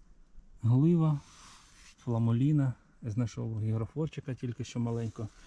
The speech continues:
Ну і плюс ще взяв чаги. Тут в мене в рюкзаку таких, е, десь п'ять таких добрих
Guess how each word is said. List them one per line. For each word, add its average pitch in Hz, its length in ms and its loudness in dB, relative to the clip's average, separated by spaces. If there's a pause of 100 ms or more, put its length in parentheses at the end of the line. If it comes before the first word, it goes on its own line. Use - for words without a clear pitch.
(340)
Ну 156 100 2
і 139 60 4
плюс 120 360 -2 (640)
ще - 200 -6
взяв 113 300 0
чаги. 107 320 -4 (160)
Тут - 160 -10
в 113 40 -6
мене 113 140 0
в 117 80 0
рюкзаку 113 540 0 (1000)
таких, 123 680 -2
е, 120 160 -4
десь 113 420 -8 (100)
п'ять 120 400 -2 (260)
таких - 280 -8
добрих 113 500 -2